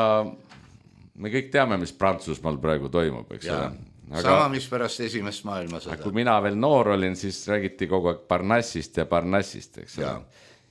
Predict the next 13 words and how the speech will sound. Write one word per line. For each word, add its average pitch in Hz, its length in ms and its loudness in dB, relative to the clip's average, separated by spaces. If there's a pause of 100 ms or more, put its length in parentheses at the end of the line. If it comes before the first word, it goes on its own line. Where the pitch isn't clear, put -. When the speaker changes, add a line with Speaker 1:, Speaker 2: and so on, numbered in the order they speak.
(160)
Speaker 1:
Ja - 100 -14
Parnassi 170 520 0
liikumine 117 580 -2
kusjuures 92 560 -2 (300)
tekkis 131 420 -6 (760)
üheksateistkümnenda 120 800 -4
sajandi 156 360 0
keskel 170 480 -2 (600)
Prantsusmaal 110 720 -2
ja 90 240 0 (640)
mismoodi 165 560 0
siis, 143 240 -8
mis, 147 420 -6